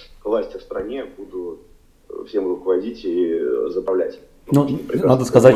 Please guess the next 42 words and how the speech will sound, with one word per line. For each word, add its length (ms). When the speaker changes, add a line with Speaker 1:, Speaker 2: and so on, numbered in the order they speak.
Speaker 1:
понимаю, 0
Speaker 2:
что 340
Speaker 1:
что 120
Speaker 2:
достаточно 420
Speaker 1:
это 60
Speaker 2:
мы 80
людей 220
знаем, 320
которые 420
планировали 720
изнутри 400
что-то 260
менять. 340
Вполне 400
приличных 460
людей. 280
Я 180
вот 140
сам 200
свидетель, 380
как 180
бы, 100
так. 300
Speaker 1:
Да. 240
Speaker 2:
Мгм. 400
Speaker 1:
Но 400
для 80
себя 320
тогда 300
я, 160
э, 260
поставил 420
задачу, 400
что 160
я 100
буду 220
заниматься 440
именно 180
внутри, 580
э, 400
от 280
имени, 480